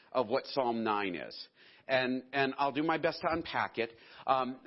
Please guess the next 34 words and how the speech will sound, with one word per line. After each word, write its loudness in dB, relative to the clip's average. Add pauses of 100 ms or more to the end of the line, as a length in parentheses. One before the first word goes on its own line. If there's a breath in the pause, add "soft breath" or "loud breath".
(140)
real 2
quick -4
before -4
we -2
get -2
into -2
that, 2
like, -2
the -8
Psalms -2
are 0
part -6
of -6
what's -8
called -2
the -4
wisdom -4
literature. -6 (340 loud breath)
The -2
wisdom -2
literature -2
is -6
sort 0
of 0
a 2 (180)
genre, 0
right? -2
Like, -6 (100)
like 0
a -2 (160)
type 2
of, 0 (140)
of 0
literature. -2